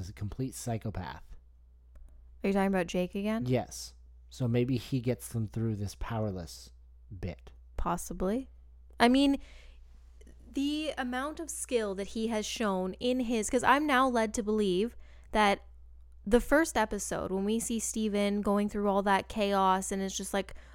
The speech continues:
Speaker 2: "Oh, great, the idiots got the body again," and he kinda had those, like, phase out moments and then come back and everybody's dead.
Speaker 1: Yeah.
Speaker 2: I'm not convinced that was Mark
Speaker 1: Well, yeah, because
Speaker 2: now.
Speaker 1: every time Mark's been in control, we've seen it.
Speaker 2: Yeah.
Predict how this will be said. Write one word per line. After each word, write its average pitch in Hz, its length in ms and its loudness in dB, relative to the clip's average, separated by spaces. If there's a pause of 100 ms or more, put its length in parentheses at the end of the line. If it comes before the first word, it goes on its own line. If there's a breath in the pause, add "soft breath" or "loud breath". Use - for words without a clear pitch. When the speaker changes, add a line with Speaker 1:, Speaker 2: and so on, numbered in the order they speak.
(100)
Speaker 2:
"Oh, 233 140 8
great, 208 280 2
the 190 200 -6
idiots 202 540 0
got 202 260 4
the 202 80 -2
body 196 360 2
again," 196 380 0 (260 loud breath)
and 208 140 2
he 220 120 4
kinda 208 220 2
had 190 220 2
those, 202 240 0
like, 185 300 0 (200 soft breath)
phase 220 380 4
out 214 220 6
moments 202 440 2
and 202 120 -2
then 202 100 0
come 196 220 -2
back 185 180 2
and 175 80 -6
everybody's 180 460 -2
dead. 180 300 0 (400)
Speaker 1:
Yeah. 117 280 -4 (140)
Speaker 2:
I'm 233 160 8
not 262 180 6
convinced 254 300 0
that 247 120 4
was 214 160 0
Mark 220 260 2
Speaker 1:
Well, 156 120 -4
yeah, 139 220 2
because 131 280 2
Speaker 2:
now. 127 60 6
Speaker 1:
every 160 160 2
time 151 260 0
Mark's 127 280 -2
been 135 160 -2
in 117 60 -2
control, 131 380 -2
we've 110 200 -2
seen 147 240 -2
it. - 180 -10 (220)
Speaker 2:
Yeah. 233 240 2